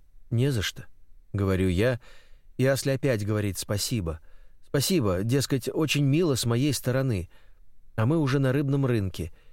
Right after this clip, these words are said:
и я вижу, что Асли пошатывается, и хватаю его за плечо, а он благодарит. И я держу Асли за плечо и говорю, что мы уже почти пришли, осталось, мол, совсем немного.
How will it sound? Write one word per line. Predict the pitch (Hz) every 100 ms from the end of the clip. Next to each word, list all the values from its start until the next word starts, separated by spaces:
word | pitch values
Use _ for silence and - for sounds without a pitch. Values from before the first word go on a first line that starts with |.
| - - -
и | 120
я | 120
вижу, | 117 151 101 95
что | - 107
Асли | 127 131 -
пошатывается, | 120 131 - 127 98 90 90 - 90 - - - -
и | 123
хватаю | 120 120 139 139 131
его | 113 123
за | 120
плечо, | 123 117 - 90 - - -
а | 110
он | 127 127 -
благодарит. | 120 117 117 104 85 - - - - - - - -
И | 127
я | 131
держу | 131 139 120 117 -
Асли | 110 104 101
за | 95
плечо | - 104 - 143 123 - - -
и | 127
говорю, | 120 120 135
что | 123 -
мы | 113 127
уже | 113 117
почти | 117 - 139
пришли, | - 135 - 104 82 - - - -
осталось, | - 107 143 135 113
мол, | 113 110 98 -
совсем | - 127 143 127
немного. | 123 98 82 78